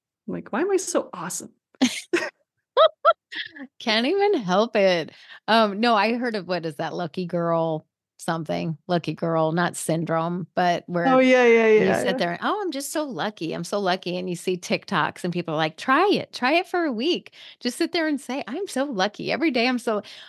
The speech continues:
Speaker 2: Well, I could remember that for, like, five minutes, and then, <laughs> then life happens.
Speaker 1: I think
Speaker 2: It's like, "Oh, why is this happening?" <laughs>
Speaker 1: I think that's what you're, you're speaking to something really important there, is, like,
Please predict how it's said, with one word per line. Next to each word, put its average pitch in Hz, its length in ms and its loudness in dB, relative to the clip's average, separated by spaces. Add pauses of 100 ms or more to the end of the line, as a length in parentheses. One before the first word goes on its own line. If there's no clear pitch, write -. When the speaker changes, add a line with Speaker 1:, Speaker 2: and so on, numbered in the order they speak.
(240)
Speaker 2:
Well, 208 320 4
I 220 140 2
could 202 200 -4
remember 165 380 -2
that 165 220 -6
for, 170 120 -6
like, 160 180 -2
five 156 280 -2
minutes, 165 420 -4
and 170 140 0
then, 214 120 4 (460)
<laughs> - 220 4
then 339 180 6
life 240 340 4
happens. 240 520 4
Speaker 1:
I - 20 4
think 294 140 4
Speaker 2:
It's - 40 -12
like, 247 260 0 (240)
"Oh, 339 440 4
why 330 180 4
is 330 160 0
this 320 160 -8
happening?" 359 460 0 (460)
<laughs> 415 80 2 (100)
Speaker 1:
I 262 140 6
think 339 240 2
that's - 280 0
what 247 300 4
you're, 220 320 2
you're 202 160 2
speaking 214 420 -6
to 185 40 -2
something 180 380 -6
really 170 180 -2
important - 520 -4
there, 190 260 -6 (180)
is, 185 240 0
like, 196 340 0